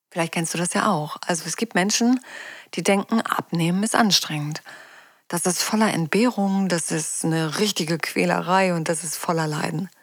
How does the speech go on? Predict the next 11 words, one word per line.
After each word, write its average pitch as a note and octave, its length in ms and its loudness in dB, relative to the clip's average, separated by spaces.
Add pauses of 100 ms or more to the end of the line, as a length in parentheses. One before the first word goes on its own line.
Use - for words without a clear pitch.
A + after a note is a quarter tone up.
(460)
Ja, F#3 200 2
wenn F#3 140 4
man F3+ 180 2
das C4+ 260 4
über - 320 2
Abnehmen F#3 420 0
denkt, E3+ 400 -2 (320)
dann F3 160 -2
ist - 220 -2
ziemlich C4 420 4
logisch, F3 640 2